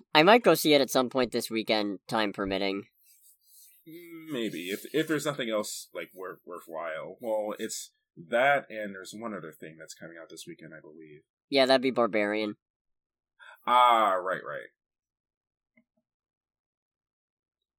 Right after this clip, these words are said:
Speaker 1: So I guess we'll find out that, the, the music choice is really confusing for me.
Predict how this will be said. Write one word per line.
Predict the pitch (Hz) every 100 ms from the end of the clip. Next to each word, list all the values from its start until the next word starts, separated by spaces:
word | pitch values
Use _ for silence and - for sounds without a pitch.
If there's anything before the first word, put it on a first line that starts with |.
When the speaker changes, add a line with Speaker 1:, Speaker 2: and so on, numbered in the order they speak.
| _ _ _ _ _
Speaker 1:
So | - 196
I | 190
guess | 170 160 -
we'll | 151
find | 151 143
out | 135
that, | 135 -
the, | 185
the | -
music | 277 392 466 302
choice | - 240 202
is | 165
really | 180 196
confusing | 165 143 139 131 104
for | 95
me. | 92 92